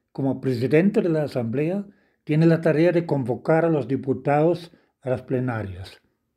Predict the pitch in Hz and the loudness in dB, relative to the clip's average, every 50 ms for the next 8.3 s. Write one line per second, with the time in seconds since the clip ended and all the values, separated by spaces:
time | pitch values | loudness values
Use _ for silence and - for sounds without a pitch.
0 | _ _ _ _ _ - - 170 156 175 196 180 175 170 170 185 156 127 - - | _ _ _ _ _ -2 2 4 4 6 6 4 4 4 2 0 -2 -4 -4 -2
1 | 160 165 165 - - 98 - _ _ _ _ _ _ _ _ _ _ _ _ _ | -2 -2 -2 -4 -10 -16 -16 _ _ _ _ _ _ _ _ _ _ _ _ _
2 | _ _ _ _ _ _ _ _ _ _ _ _ _ _ _ _ _ _ _ _ | _ _ _ _ _ _ _ _ _ _ _ _ _ _ _ _ _ _ _ _
3 | _ - 127 107 - - - 196 196 196 202 190 175 175 156 143 151 175 165 - | _ -10 -8 -8 -4 0 2 2 2 4 2 2 2 2 0 0 0 -2 -2 -4
4 | - - - - 135 - - - 165 160 170 170 165 165 165 147 131 127 127 117 | -10 -12 -10 -8 -8 -8 -2 0 2 2 4 4 4 2 2 0 0 -2 -2 -2
5 | 131 139 143 143 147 139 143 143 - _ _ _ _ _ _ _ _ - 139 131 | -2 -2 -2 -4 -4 -6 -6 -8 -10 _ _ _ _ _ _ _ _ -8 -4 -2
6 | 131 120 113 - - 139 147 147 - - 147 - - 120 117 123 123 110 110 127 | -2 -2 -4 -2 0 2 2 2 2 0 -4 -4 -2 -2 -2 -2 -2 0 0 2
7 | 127 127 123 123 123 156 - - - 117 113 - - 123 110 98 110 110 110 98 | 2 2 2 0 -2 -6 -10 -12 -12 -12 -12 -10 -8 -8 -6 -6 -6 -6 -8 -10
8 | 95 95 - 98 90 - | -10 -14 -16 -20 -20 -20